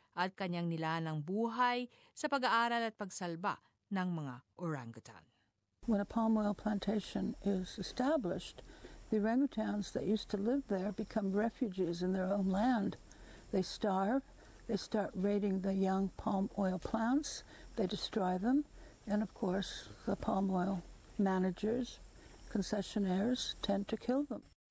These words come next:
Speaker 1: May apatnapu't limang taon nang naninirahan si Doktor Galdicas kasama ang mga orangutan.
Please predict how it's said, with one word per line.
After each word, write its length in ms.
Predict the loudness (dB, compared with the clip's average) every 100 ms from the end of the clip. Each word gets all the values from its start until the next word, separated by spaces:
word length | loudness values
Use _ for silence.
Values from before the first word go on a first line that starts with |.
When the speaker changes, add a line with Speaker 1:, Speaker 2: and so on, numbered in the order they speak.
| _ -18 0
Speaker 1:
May 240 | 2 4
apatnapu't 640 | 4 4 2 0 -2 -2
limang 320 | 4 6 6 4
taon 320 | 2 4 6
nang 160 | 6
naninirahan 720 | 4 4 2 2 2 2 2 2
si 160 | 0
Doktor 320 | -2 -2 -2
Galdicas 800 | -2 -2 -2 -2 0 2 0 -2
kasama 560 | -4 -2 2 2 2 -2
ang 80 | -2
mga 120 | -2
orangutan. 720 | -2 0 0 -2 -6 -6 -8